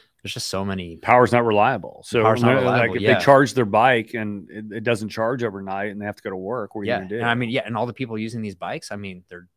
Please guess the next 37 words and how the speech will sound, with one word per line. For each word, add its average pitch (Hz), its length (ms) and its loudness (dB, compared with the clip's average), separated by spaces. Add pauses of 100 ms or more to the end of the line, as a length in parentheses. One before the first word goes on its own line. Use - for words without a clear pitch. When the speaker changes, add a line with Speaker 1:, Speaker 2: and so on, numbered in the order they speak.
(100)
Speaker 1:
delivery 95 440 -10
drivers 82 600 -14
and, 87 160 -20
you 90 80 -20
know, 90 120 -20
they're 92 140 -18
going 107 280 -8
to 95 100 -10
work, 101 380 -4
and 92 100 -20
now 101 140 -4
all 101 80 0
of 92 80 -8
a - 20 -20
sudden 98 240 -12
they 92 80 -18
can't - 200 -20
charge 104 200 -14
their 95 80 -18
bike 92 280 -14
and 87 80 -20
they 87 80 -20
can't 98 200 -20
go 92 100 -20
make 92 240 -18
a 85 40 -20
living, 131 440 -14 (220)
and 87 400 -14 (180)
huge 98 800 -6 (140)
cascading 92 560 -6
second 95 300 -8
order 87 260 -6
effects 87 400 -8
from 80 160 -18
that. 80 240 -14
So, 90 400 -10 (560)
um, 87 580 -2